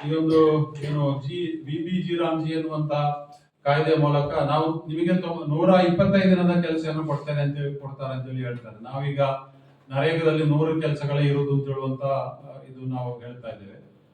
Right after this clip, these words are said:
ಆದ್ರೆ ಈಗ ವಾಸ್ತವ ಸತ್ಯ ಏನು ಅಂತ ಹೇಳಿದ್ರೆ ಈವರೆಗೂ ನೂರು ದಿನ ಕೆಲಸನೂ ಕೊಡ್ತಾ ಇರ್ಲಿಲ್ಲ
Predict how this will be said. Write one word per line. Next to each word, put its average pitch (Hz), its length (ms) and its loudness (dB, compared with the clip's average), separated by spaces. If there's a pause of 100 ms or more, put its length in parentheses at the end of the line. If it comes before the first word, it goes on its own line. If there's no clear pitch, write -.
(260)
ಆದ್ರೆ 175 180 0
ಈಗ 202 380 6
ವಾಸ್ತವ 190 460 8
ಸತ್ಯ 202 460 2
ಏನು 214 260 2
ಅಂತ 208 160 -2
ಹೇಳಿದ್ರೆ 208 680 0 (140)
ಈವರೆಗೂ 220 680 6
ನೂರು 202 320 8
ದಿನ 233 140 4 (160)
ಕೆಲಸನೂ 226 420 4
ಕೊಡ್ತಾ 208 320 4
ಇರ್ಲಿಲ್ಲ 143 280 2